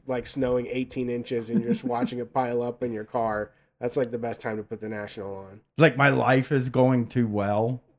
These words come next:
Speaker 2: to be
Speaker 1: No.
Speaker 2: into The National. Like, like,
Speaker 1: Yeah.
Speaker 2: like,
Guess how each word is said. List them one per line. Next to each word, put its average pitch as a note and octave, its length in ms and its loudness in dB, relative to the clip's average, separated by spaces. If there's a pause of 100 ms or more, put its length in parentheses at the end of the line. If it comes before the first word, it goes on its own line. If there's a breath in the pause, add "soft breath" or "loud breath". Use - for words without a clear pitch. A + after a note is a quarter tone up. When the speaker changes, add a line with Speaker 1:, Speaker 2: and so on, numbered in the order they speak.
Speaker 2:
to A2+ 120 -4 (320)
be B2+ 100 6
Speaker 1:
No. D3+ 120 10
Speaker 2:
into G#2+ 180 0
The G#2 140 -2
National. A2+ 640 -2
Like, A#2+ 280 4
like, B2+ 360 2
Speaker 1:
Yeah. C#3+ 140 2
Speaker 2:
like, B2+ 240 4